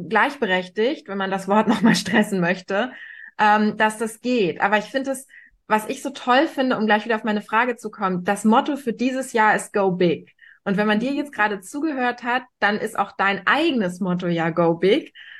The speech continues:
Ähm, das Schönste ist das Motto des allerersten Jahres, das nur in Klammern eingeschoben war Mut.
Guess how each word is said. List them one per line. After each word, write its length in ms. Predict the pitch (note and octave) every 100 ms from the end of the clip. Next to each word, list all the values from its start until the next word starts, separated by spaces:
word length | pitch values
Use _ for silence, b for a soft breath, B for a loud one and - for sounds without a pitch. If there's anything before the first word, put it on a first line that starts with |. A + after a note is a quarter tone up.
| B -
Ähm, 360 | A3 A3 A3+ A3+ A3
das 160 | - A3
Schönste 300 | C4+ D4 C#4
ist 180 | - -
das 100 | B3
Motto 220 | B3 D#4
des 180 | A3 G#3+
allerersten 540 | G3 F#3 G#3+ D#4 -
Jahres, 440 | G3+ F3+ F#3 A#3 A#3+
das 180 | A3 A3
nur 100 | G3
in 60 |
Klammern 400 | G#3+ G#3+ A3 G#3+
eingeschoben 540 | G3 G#3 G#3+ G#3+ G3+ F#3
war 140 | F3+
Mut. 400 | F#3+ B3 A4+ -